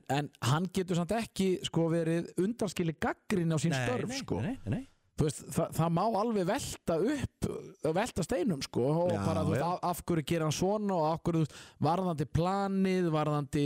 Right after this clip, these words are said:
Speaker 1: skipulagi og sóknarleiknum, uh, og, og fleira í þeim dúr, sko.
Speaker 2: Og öll þessi þrjú leiðinar sem við erum búin að spila, við erum búin að spila við þessar austantjálsþjóðir, Ungverja,
Speaker 1: Mm.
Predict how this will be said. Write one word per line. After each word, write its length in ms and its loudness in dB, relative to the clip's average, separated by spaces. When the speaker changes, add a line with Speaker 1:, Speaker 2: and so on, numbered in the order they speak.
Speaker 1:
skipulagi 720 2
og 60 -2
sóknarleiknum, 760 0
uh, 920 -2
og, 280 2
og 80 0
fleira 340 0
í 80 0
þeim 220 0
dúr, 320 2
sko. 240 -2
Speaker 2:
Og 160 2
öll 160 -6
þessi 240 -2
þrjú 260 0
leiðinar 400 -2
sem 140 2
við 80 2
erum 100 -4
búin 120 0
að 40 -10
spila, 240 2
við 80 4
erum 140 0
búin 100 4
að 160 0
spila 300 2
við 60 0
þessar 180 0
austantjálsþjóðir, 720 0
Ungverja, 500 -2
Speaker 1:
Mm. 240 2